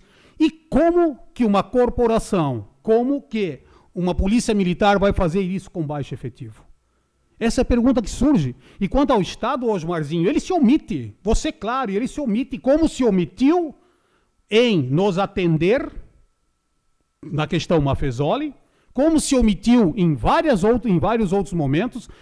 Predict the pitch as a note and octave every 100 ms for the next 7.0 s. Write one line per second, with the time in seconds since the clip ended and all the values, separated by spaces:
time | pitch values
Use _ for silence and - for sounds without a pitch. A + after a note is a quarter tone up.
0 | - D#3 C4+ C#4+ C4+ - - E3+ D#3+ D#4
1 | A#3 A3+ F3 C#3+ A#3 C#4+ D#3 - _ -
2 | F3+ G3 G3+ - - D#3 D#3 C4+ B3+ G3
3 | F#3 G3 F3 - E3+ F3+ E3+ D#3+ F3+ D3+
4 | A#2 F3 C4 A#3 F#3+ C#3+ A2+ - _ _
5 | _ _ _ - C#3 E3+ E3 E3+ E3 -
6 | D#3+ - E3 D3 D3+ C3 E3 C4 G#3